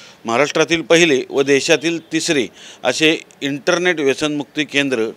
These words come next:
टिळक रोड येथे अद्ययावत असं एक इंटरनेट व्यसनमुक्ती केंद्राची सुरुवात आम्ही या माध्यमातून करतो आहोत. येत्या रविवारी अठरा तारखेला सायंकाळी पाच वाजता याचं उद्घाटन टिळक रोड येथे होणार आहे.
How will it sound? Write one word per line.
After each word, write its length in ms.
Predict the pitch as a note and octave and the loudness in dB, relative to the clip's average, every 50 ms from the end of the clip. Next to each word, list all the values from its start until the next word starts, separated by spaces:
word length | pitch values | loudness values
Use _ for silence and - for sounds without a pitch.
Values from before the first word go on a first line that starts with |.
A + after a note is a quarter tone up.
| - - | -10 -8
टिळक 260 | B2+ C3 C#3 C#3+ B2+ | -4 -2 -2 -2 -2
रोड 220 | C3+ C#3+ C#3+ C3 | -2 -4 -2 -2
येथे 220 | B2+ A#2+ G2+ A#2+ B2 | -4 -4 -4 -4 -4
अद्ययावत 600 | - - A#2 A2+ A#2 C#3+ D3+ C#3+ C#3 C#3+ D3 B2 | -4 -4 -6 -4 0 0 2 2 2 2 0 -2
असं 320 | G#2+ E2+ A2 B2+ C3+ C3+ B2+ - - - - - - | -6 -8 -6 -6 -6 -6 -6 -8 -12 -20 -20 -16 -16
एक 160 | A#2+ - - | -16 -10 -10
इंटरनेट 380 | B2 B2 A2 A#2 A#2 B2+ B2+ A#2 | -8 -8 -6 -8 -8 -8 -8 -8
व्यसनमुक्ती 480 | A#2+ A2+ A2 A#2+ B2 B2+ A2 - C3+ | -8 -10 -10 -10 -12 -12 -10 -10 -8
केंद्राची 480 | B2+ - B2+ B2 B2+ B2 B2+ A2+ B2 C3 | -4 -4 -2 0 0 -2 -2 -2 -6 -8
सुरुवात 420 | A#2 - C3+ C3+ C3+ D3 D#3 C3+ G#2+ - - - - - - - - - - | -8 -8 -6 -4 2 4 4 4 4 2 -6 -20 -20 -20 -18 -20 -18 -10 -8
आम्ही 200 | A#2 A#2+ B2 B2 | -6 -2 0 0
या 100 | A#2+ A#2+ | 0 0
माध्यमातून 580 | B2 A#2 G#2+ G2 A2+ A2+ A#2 G#2 - G#2+ A#2 | 0 -4 -4 -4 -4 -6 -6 -8 -8 -12 -14
करतो 380 | A2 - A#2 G#2 - - - - - | -6 -6 -6 -6 -6 -8 -10 -8 -8
आहोत. 220 | - F2+ D#2+ D2 - - - - - - - - | -8 -8 -8 -12 -16 -20 -20 -20 -20 -18 -6 -4
येत्या 240 | C#3 C#3+ C#3 E3+ D#3+ | -2 0 2 2 2
रविवारी 400 | D3 C#3 C#3+ D3+ D3+ D3+ D#3 D3 | 4 4 4 4 4 4 6 4
अठरा 300 | A#2+ A#2+ - B2+ C#3+ C#3+ | 4 2 2 0 0 2
तारखेला 380 | B2+ C3 A2+ G2+ B2+ C3 C3 | 2 0 -2 -2 -2 -2 -2
सायंकाळी 440 | B2 B2 A#2 A#2+ B2+ A#2 - B2+ B2+ | -2 -2 -4 -4 -4 -2 -2 -2 -2
पाच 380 | A#2 - _ C#3+ C#3+ C#3 - C3 | -2 -2 _ 4 4 4 4 -2
वाजता 340 | A#2 G#2 - - G#2+ G2+ G2+ - - - - - - - - - | -6 -6 -4 -4 -4 -4 -4 -6 -14 -20 -20 -20 -20 -20 -8 -6
याचं 160 | G#2+ A#2 A#2 C3+ | -4 -2 -2 -2
उद्घाटन 520 | B2+ B2 A2+ A#2 B2+ B2+ A#2 C3 B2+ C3 A#2 - - - - - _ _ _ _ - - - - - - - - - | -2 -2 2 2 2 2 2 0 -4 -6 -8 -12 -18 -20 -20 -20 _ _ _ _ -20 -20 -20 -20 -20 -20 -20 -10 -2
टिळक 240 | C3+ C#3 C#3 C#3 C3 | 2 2 2 2 2
रोड 180 | C3+ C3+ C3 B2+ | 2 2 2 0
येथे 180 | A#2+ - B2+ | -2 -2 -4
होणार 320 | B2+ A2+ A2+ A2+ A#2+ A#2+ A2+ | -4 -4 -4 -4 -2 -2 -2
आहे. 240 | A2 G2+ G#2 A2 | -2 -2 -4 -8